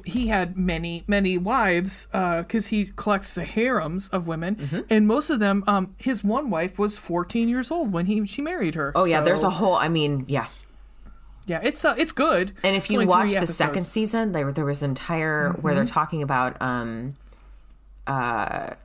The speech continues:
Speaker 2: Carol, what the fuck is her name? Carol Baskin.
Speaker 1: Carol Baskin.
Speaker 2: Um,
Speaker 1: Mm-hmm.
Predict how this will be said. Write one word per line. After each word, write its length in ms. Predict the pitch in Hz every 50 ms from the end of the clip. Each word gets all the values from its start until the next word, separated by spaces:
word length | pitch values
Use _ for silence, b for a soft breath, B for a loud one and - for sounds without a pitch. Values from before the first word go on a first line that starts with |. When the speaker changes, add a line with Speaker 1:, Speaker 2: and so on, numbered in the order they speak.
| -
Speaker 2:
Carol, 500 | - - - 143 151 170 185 190 190 185 160
what 160 | 147 143 -
the 60 | -
fuck 220 | 180 - 190 180 -
is 100 | 185 -
her 100 | - 185
name? 120 | 180 180 175
Carol 200 | - 170 156 143
Baskin. 180 | 139 131 131
Speaker 1:
Carol 180 | 147 190 180 165
Baskin. 480 | 170 151 160 170 - - 185 180 190 196 - -
Speaker 2:
Um, 280 | 135 143 139 131 - 170
Speaker 1:
Mm-hmm. 80 | 175